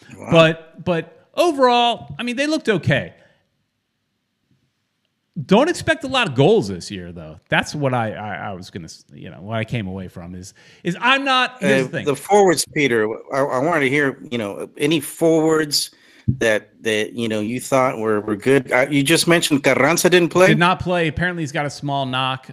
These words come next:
Speaker 2: I was reading about that on Franco Panizo's, uh, article in S B I soccer dot com, so check that out. Friend of ours. Uh, uh, yeah, apparently he's got a knock. Um, also, um,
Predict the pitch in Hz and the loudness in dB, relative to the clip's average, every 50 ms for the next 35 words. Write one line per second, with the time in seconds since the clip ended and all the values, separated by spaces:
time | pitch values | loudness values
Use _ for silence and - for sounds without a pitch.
0 | - 117 113 110 104 113 117 117 117 120 117 107 113 113 104 101 - 117 113 110 | -12 -10 -8 -8 -8 -6 -6 -6 -6 -6 -6 -6 -4 -4 -6 -4 -4 -4 -4 -4
1 | 107 - - 113 104 101 98 92 - - 117 113 - 113 98 - 113 107 110 110 | -4 -6 -10 -10 -10 -10 -10 -10 -8 -8 -8 -6 -8 -8 -8 -6 -6 -6 -4 -6
2 | 110 98 98 104 107 107 107 107 107 98 - - - 113 104 - - 117 110 107 | -6 -6 -6 -6 -6 -6 -6 -8 -10 -12 -14 -12 -10 -10 -10 -10 -10 -10 -10 -10
3 | - 104 104 101 98 101 104 104 - - - 104 98 101 104 98 101 101 - 113 | -10 -10 -10 -8 -8 -10 -10 -12 -14 -14 -12 -10 -10 -8 -8 -8 -10 -10 -12 -12
4 | 104 104 101 - 104 95 98 90 - - - 131 143 143 143 123 - 101 - - | -12 -12 -10 -12 -12 -10 -10 -12 -10 -8 -6 -6 -6 -6 -8 -10 -12 -14 -12 -10
5 | 98 95 95 - 107 104 107 117 113 110 110 - - - - - - - - - | -12 -10 -10 -10 -10 -8 -8 -6 -8 -8 -10 -12 -16 -20 -20 -20 -20 -20 -20 -20
6 | _ _ _ _ _ - 127 117 104 101 107 107 110 113 110 - - - 139 135 | _ _ _ _ _ -6 -6 -4 -4 -4 -2 -2 -2 -2 -4 -8 -8 -6 -2 0
7 | 131 135 139 - - - 170 - - _ _ _ 190 233 226 160 165 196 208 202 | 2 2 0 -2 -4 -10 -12 -12 -16 _ _ _ _ _ -2 2 4 4 6 6
8 | 180 160 143 143 - 180 196 196 196 190 165 156 147 185 170 165 165 170 170 165 | 4 2 0 0 0 0 0 0 0 -2 -4 -4 -2 -2 -2 -2 -2 -2 -2 -2
9 | 160 160 - - 156 143 143 139 135 135 - 170 160 160 156 - 175 160 156 151 | -2 -4 -6 -6 -4 -2 -2 -2 -4 -6 -6 -6 -6 -6 -6 -6 -6 -6 -6 -6
10 | 151 151 - 143 139 131 127 127 127 123 120 113 110 120 | -6 -8 -8 -8 -8 -8 -6 -6 -6 -8 -8 -10 -10 -12